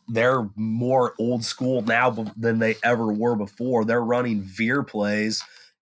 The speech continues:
with Cam Newton as their quarterback. They're just trying to grind it out and slug it out and beat people up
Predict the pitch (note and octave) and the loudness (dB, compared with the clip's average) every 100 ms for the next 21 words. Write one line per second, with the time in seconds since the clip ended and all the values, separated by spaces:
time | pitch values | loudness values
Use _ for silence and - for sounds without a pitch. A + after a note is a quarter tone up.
0 | _ A2 A2+ G#2 - - C3+ B2 A2+ A#2 | _ -4 -2 -2 -4 -4 0 0 0 0
1 | C3+ A#2 A2+ G#2 A2 G#2 - A#2 C3 A2 | 0 -2 -4 -2 -2 -4 -4 0 2 2
2 | G#2 - A2+ A2+ A#2+ - - B2+ A#2+ A2 | -2 -2 -4 -2 -4 -4 0 0 0 -4
3 | G2+ G2 A#2 B2 B2 A2+ A#2 B2 G#2 - | -6 -2 0 0 -2 0 0 0 -2 -6
4 | - A#2 A#2+ A2+ A#2 B2 G#2 F#2 - A2+ | -4 0 0 2 0 0 0 -4 -4 -4
5 | - B2+ A2 G#2 G#2+ A2+ | -2 -6 -4 -2 2 2